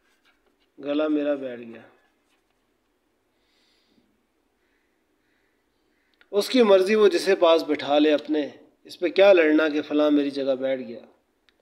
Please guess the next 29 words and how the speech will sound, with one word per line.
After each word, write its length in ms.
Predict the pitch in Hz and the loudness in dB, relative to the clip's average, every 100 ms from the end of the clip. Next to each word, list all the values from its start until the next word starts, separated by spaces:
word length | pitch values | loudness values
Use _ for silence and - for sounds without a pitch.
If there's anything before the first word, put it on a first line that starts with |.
| _ _ _ _ _ _ _ _ | _ _ _ _ _ _ _ _
बात 240 | 180 226 226 | 2 4 4
दरियाओं 400 | 185 185 220 226 | 6 6 6 4
की 140 | 214 | 0
सूरज 440 | 202 180 180 196 190 | -2 4 6 6 2
की 160 | 196 | 2
ना 120 | 185 | 2
तेरी 340 | 180 170 180 190 | 2 2 2 4
है 120 | 175 | 2
यहाँ, 580 | 156 139 170 156 - _ _ _ _ _ _ | 0 -2 -4 -6 -10 _ _ _ _ _ _
दो 220 | 156 196 | 0 0
कदम 340 | 190 190 190 180 | 2 2 4 2
जो 200 | 156 185 | 4 4
भी 120 | 185 | 4
मेरे 260 | 180 165 165 | 2 2 0
साथ 260 | 165 151 | 0 0
चला 300 | 151 156 147 | 0 0 0
बैठ 280 | 139 139 147 | 2 2 0
गया। 320 | 143 143 170 - _ _ _ _ _ _ - | 0 -4 -6 -10 _ _ _ _ _ _ 0
और 200 | 180 156 | 0 4
बज़्म 320 | 180 175 208 | 0 2 2
जाना 340 | 180 175 175 196 | 4 4 4 4
हमें 260 | 196 185 180 | 4 4 4
नशिस्तें 480 | 175 156 165 - 185 | 2 0 -4 -2 0
नहीं 220 | 160 170 | 0 -4
होती 260 | 156 147 160 | -8 -6 -4
मखसूस, 540 | 151 - - 170 175 - - - _ _ _ _ _ _ _ _ _ _ _ _ | -4 -6 -4 -2 -2 -6 -14 -20 _ _ _ _ _ _ _ _ _ _ _ _
बज़्म 400 | 147 139 156 160 | -16 -8 -6 -6
जाना 400 | 139 139 135 147 | -6 -8 -6 -6
में 260 | 156 147 160 | -6 -6 -8